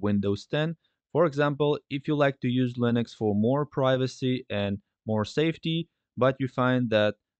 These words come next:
there are some programs that are missing on Linux and you need to use them anyway. In this case, you can install Linux Mint alongside with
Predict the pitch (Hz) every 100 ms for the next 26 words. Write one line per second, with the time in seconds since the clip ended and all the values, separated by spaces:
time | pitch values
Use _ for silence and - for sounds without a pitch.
0 | _ 101 110 135 - 135 - 131 131 131
1 | 110 107 101 107 120 117 123 107 104 156
2 | 165 160 - 120 117 113 107 113 123 -
3 | 104 107 123 127 123 117 131 151 156 156
4 | 156 - _ _ _ 117 143 185 - 151
5 | 156 131 135 143 139 - 135 127 113 123
6 | 123 127 120 117 104 110 117 - 120 113
7 | 104